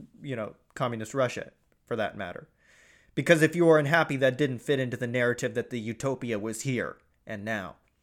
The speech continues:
So it's like, yeah, absolutely, the single story can be dangerous. So, so yeah, that's true.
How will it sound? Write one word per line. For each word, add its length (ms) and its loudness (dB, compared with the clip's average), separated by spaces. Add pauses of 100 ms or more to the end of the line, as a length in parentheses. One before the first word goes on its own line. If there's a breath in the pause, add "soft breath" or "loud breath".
(1200)
So 380 6
it's 100 -4
like, 160 2
yeah, 280 2
absolutely, 720 -4 (140)
the 440 0
single 340 -6
story 260 -2
can 140 -12
be 80 -8
dangerous. 560 -8 (760)
So, 360 2 (1300 soft breath)
so 180 2
yeah, 280 8
that's 260 4
true. 300 -4